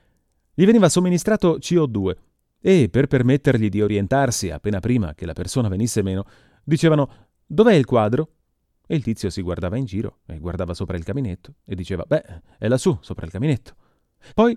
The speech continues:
loro lo mettevano fuori combattimento e recitavano qualche abracadabra o si mettevano a danzare la loro danza con i loro crepitacoli di zucca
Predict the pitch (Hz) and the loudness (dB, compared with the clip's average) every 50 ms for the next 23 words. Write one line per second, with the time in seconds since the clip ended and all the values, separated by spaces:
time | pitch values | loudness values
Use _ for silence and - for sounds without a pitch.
0 | _ _ - 175 202 - - 170 175 175 165 - - 170 170 156 139 - - 165 | _ _ 2 4 4 4 4 2 0 0 0 0 -2 -2 -2 -2 -2 -2 -2 0
1 | 143 127 - 120 113 107 104 - 123 107 90 85 87 - 127 - - - 170 160 | 0 0 0 -2 -2 -2 -2 -2 -4 -4 -4 -4 -6 -6 -6 -8 -4 -2 -2 0
2 | 151 160 165 - 165 151 - 113 135 143 135 131 131 127 - - 113 131 143 123 | 0 0 0 0 -2 -2 -2 -2 -4 -4 -4 -4 -4 -6 -6 -6 -6 -4 -6 -6
3 | - - 120 120 123 127 123 127 123 117 - 123 120 113 104 107 110 110 110 110 | -6 -4 -4 -2 -2 -4 -4 -4 -4 -4 -4 -4 -4 -4 -2 -4 -4 -4 -4 -4
4 | 117 113 113 113 120 117 113 107 - - 123 120 107 - 113 117 117 117 117 113 | -4 -4 -4 -4 -4 -2 -4 -4 -4 -4 -4 -4 -2 -2 -2 -2 -2 0 0 -2
5 | 110 110 104 113 110 110 110 92 101 110 117 120 117 113 113 110 104 98 101 117 | -2 -2 -2 -2 -2 -2 -2 -2 -2 -2 -2 -2 -2 -2 -2 -2 -2 -2 -2 -2
6 | 120 113 107 98 104 104 110 117 120 117 107 104 110 110 107 101 92 - 110 107 | -2 -2 -2 -2 -4 -4 -4 -4 -4 -4 -4 -2 0 0 0 -2 -2 -2 -4 -2
7 | 107 98 98 107 120 120 113 107 104 98 - - - 104 107 101 - 110 - - | -2 -2 -2 -2 -2 -2 -2 -2 -2 -4 -6 -8 -8 -6 -6 -6 -4 -6 -6 -6
8 | 110 110 117 110 - - 104 101 101 92 131 98 95 - - 131 107 - _ - | -6 -4 -6 -6 -6 -6 -6 -6 -6 -6 -8 -10 -10 -8 -6 -6 -6 -6 _ -8
9 | 139 131 - | -8 -8 -8